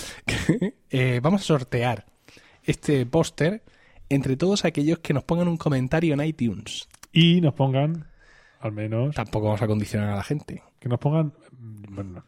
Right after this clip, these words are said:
Speaker 2: dale, venga, vale.
Speaker 1: Pero, pero quiero decir, si pones un comentario, "Sois pésimos, así os muráis", puedes entender que es posible que no te
Speaker 2: Bueno,
Speaker 1: toque,
Speaker 2: que nos
Speaker 1: pero
Speaker 2: pongan menos
Speaker 1: por
Speaker 2: de
Speaker 1: cuestiones
Speaker 2: seis y,
Speaker 1: estadísticas.
Speaker 2: menos de seis y más de cuatro estrellas.
Speaker 1: Efectivamente.
Speaker 2: <laughs>
Speaker 1: Bueno, entre todos aquellos que nos escribáis un comentario en iTunes, al podcast, a Colegas,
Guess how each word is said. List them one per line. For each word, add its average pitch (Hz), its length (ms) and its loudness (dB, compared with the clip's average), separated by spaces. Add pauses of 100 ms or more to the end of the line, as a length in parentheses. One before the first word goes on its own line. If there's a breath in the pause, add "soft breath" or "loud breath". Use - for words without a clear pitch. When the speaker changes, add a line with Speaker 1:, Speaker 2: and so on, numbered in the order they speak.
(120)
Speaker 2:
dale, 90 160 -18 (180)
venga, 87 240 -16
vale. 90 120 -16
Speaker 1:
Pero, 113 200 -4 (240)
pero 117 300 -2
quiero 147 140 4
decir, 139 140 0
si 123 120 -2
pones 143 160 2
un 160 80 2
comentario, 147 440 2
"Sois 143 200 2
pésimos, 147 420 2
así 127 160 0
os 131 60 4
muráis", 143 520 4 (120)
puedes 156 240 6
entender 135 320 2
que 156 100 -6
es - 60 -6
posible 143 340 4
que 143 80 4
no 143 80 4
te 135 80 0
Speaker 2:
Bueno, 147 120 6
Speaker 1:
toque, 208 100 8
Speaker 2:
que 240 60 6
nos 135 80 0
Speaker 1:
pero 190 180 10
Speaker 2:
pongan 254 100 6
menos 175 140 6
Speaker 1:
por - 60 10
Speaker 2:
de - 40 0
Speaker 1:
cuestiones 226 360 8
Speaker 2:
seis - 20 0
y, - 20 2 (120)
Speaker 1:
estadísticas. 170 300 2
Speaker 2:
menos 147 140 4
de 180 60 4
seis 175 220 2
y 165 40 2
más 156 140 2
de 143 80 2
cuatro 147 260 0
estrellas. 160 300 -4
Speaker 1:
Efectivamente. 117 680 2 (180 loud breath)
Speaker 2:
<laughs> - 180 -14
Speaker 1:
Bueno, 120 340 0
entre 156 260 0
todos 214 200 4
aquellos 139 320 0
que 131 100 -4
nos 123 120 0
escribáis 139 320 2
un 160 100 2
comentario 139 640 0
en 127 300 0
iTunes, 202 500 0
al 117 140 -2
podcast, 170 460 0
a 113 80 0
Colegas, 185 540 0